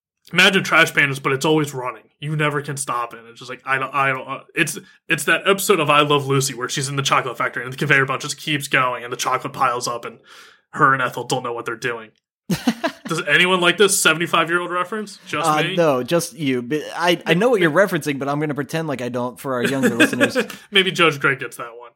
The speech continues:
Speaker 2: Yeah.
Speaker 1: Even that's thirty years older than he is. But, yeah, so it's, it's fun, but it does get out of hand real quick. I'm just like, I don't, I, I'm done. I don't know what I'm doing. I'm so confused. So,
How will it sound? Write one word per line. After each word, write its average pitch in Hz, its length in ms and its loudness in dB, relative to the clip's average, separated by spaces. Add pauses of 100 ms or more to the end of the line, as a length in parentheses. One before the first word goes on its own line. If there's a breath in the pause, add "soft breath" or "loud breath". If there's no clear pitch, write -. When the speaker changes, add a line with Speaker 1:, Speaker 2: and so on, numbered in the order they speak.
Speaker 2:
Yeah. 175 200 2
Speaker 1:
Even 170 220 -4
that's 143 320 2
thirty 139 440 -2
years 135 200 -2
older 127 260 -4
than 123 160 -8
he 135 100 -14
is. 120 380 -10 (600 soft breath)
But, 127 280 -4 (220)
yeah, 120 280 -10
so 127 300 -4
it's, 135 360 -4 (360)
it's 175 180 2
fun, 185 440 0 (140)
but 160 140 4
it 135 80 -2
does 139 200 0
get 135 160 0
out 120 160 -10
of 123 60 -10
hand 131 200 -8
real 127 180 -8
quick. 120 220 -6
I'm 123 100 -4
just 127 120 -8
like, 135 160 -6
I 135 100 2
don't, 135 140 -2 (100)
I, 135 240 2
I'm 139 140 0
done. 131 200 2 (140)
I 147 80 4
don't 143 100 0
know 135 80 0
what 135 100 2
I'm 131 80 -2
doing. 120 220 -4
I'm 127 100 -10
so 131 140 -2
confused. - 460 -10 (440 loud breath)
So, 123 420 -6